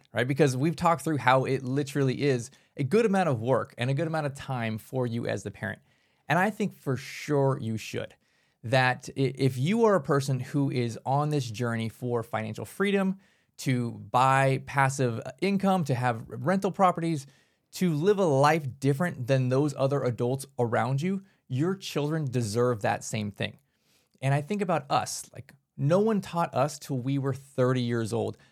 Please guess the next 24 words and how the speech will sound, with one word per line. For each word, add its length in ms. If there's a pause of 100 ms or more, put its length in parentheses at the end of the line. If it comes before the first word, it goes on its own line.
(120)
that 160
there 180
is 400
a, 300 (100)
a 100
different 540
world 420
out 200
there, 240 (400)
right? 180
It 40
was 180
like 220
The 100
Matrix, 500
the 80
first 300
time, 340 (260)
uh, 200
I 120
heard 300
about 240
people 300
having 400